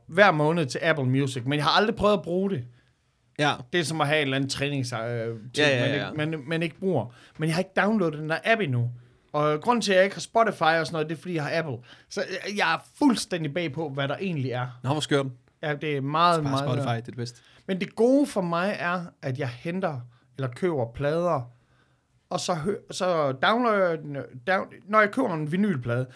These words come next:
Speaker 1: så får jeg en downloadkode også, så downloader jeg den, putter den ind i min, øh, iTunes, og så synkroniserer jeg med min telefon, og så hører jeg den plade.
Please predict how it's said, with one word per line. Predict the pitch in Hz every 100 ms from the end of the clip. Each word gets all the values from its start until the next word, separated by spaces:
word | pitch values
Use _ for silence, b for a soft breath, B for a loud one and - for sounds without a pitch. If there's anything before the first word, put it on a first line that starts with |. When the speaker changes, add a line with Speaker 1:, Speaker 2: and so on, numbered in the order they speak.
| B
Speaker 1:
så | - 208
får | 214
jeg | 156 131 127
en | 120 117
downloadkode | 160 226 233 202 - 196 202 185
også, | 180 - b b
så | -
downloader | 180 208 233 233 202
jeg | 185
den, | 156 120 B -
putter | 180 160
den | -
ind | 240 247
i | 185
min, | 147 135 123
øh, | 120 120 117 117 - _ _ _ _ - 240
iTunes, | - 220 214 214 - b -
og | 170
så | 208 202 - b b -
synkroniserer | - 208 - 175 160 226
jeg | 190
med | 147
min | 147 135
telefon, | 170 160 220 -
og | -
så | 156
hører | 131 226
jeg | 151 127 123
den | -
plade. | 135 127 127 147